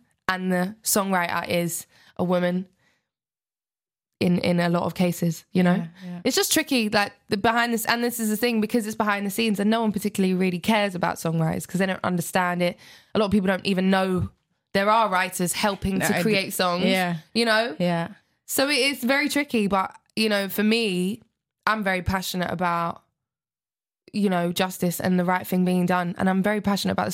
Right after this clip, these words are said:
Speaker 1: songwriting community 'cause that's how I started in the industry.
Speaker 2: Mm.
Speaker 1: You know, I have an artist income. For me, it's not about money. It's about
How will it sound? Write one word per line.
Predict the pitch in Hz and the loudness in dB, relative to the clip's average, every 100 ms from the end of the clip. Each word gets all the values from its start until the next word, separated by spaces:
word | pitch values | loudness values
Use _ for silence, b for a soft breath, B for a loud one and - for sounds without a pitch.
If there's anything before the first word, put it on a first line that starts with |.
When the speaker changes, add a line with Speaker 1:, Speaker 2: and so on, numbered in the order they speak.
| 196 | 0
Speaker 1:
songwriting | 190 180 | 0 0
community | 170 208 196 180 | 2 2 2 0
'cause | 196 | 0
that's | 185 | 0
how | 180 | 0
I | 170 | 0
started | - 170 180 | -2 -2 -2
in | 175 | 0
the | 180 | 2
industry. | 175 165 170 165 - | 2 0 0 -2 0
Speaker 2:
Mm. | 180 175 165 175 - | -2 -2 -4 -4 0
Speaker 1:
You | |
know, | 185 170 - | 2 2 0
I | 185 | -2
have | 190 | 0
an | 185 | 0
artist | - 190 170 - | 0 0 0 0
income. | 185 180 175 | 0 0 0
For | 170 | 0
me, | 190 | 0
it's | 180 | 0
not | 180 | -2
about | 180 - | -2 0
money. | 180 180 165 | 0 0 -2
It's | 180 175 | -2 -2
about | 180 170 - | -2 -2 -6